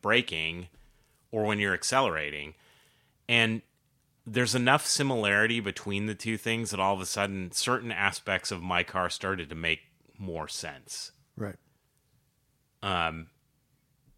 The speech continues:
Speaker 1: which kinda gave me that extra layer of confidence. And I would say ever since I've driven your car,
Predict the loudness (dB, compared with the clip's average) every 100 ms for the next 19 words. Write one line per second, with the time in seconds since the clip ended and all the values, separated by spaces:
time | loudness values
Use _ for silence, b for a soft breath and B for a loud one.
0 | -8 -6 -2 2 2 2 2 2 0 0
1 | -4 -6 -6 -4 -4 -6 -4 -4 -4 -6
2 | 0 0 2 6 4 4 0 2 0 0
3 | 0 0 0 2 0 2 2 2 0